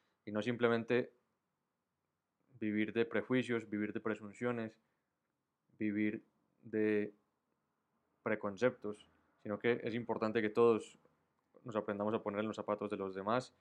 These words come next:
a no sacar conclusiones apresuradas de las situaciones difíciles que otros viven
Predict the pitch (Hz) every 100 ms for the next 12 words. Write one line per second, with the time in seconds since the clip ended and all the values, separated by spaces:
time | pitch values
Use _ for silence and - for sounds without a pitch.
0 | _ _ _ _ _ _ - 101 120 131
1 | 127 - 107 107 110 107 104 104 107 98
2 | 101 95 104 113 104 92 - _ 113 101
3 | 98 107 104 107 107 104 113 107 104 -
4 | 101 110 104 110 113 123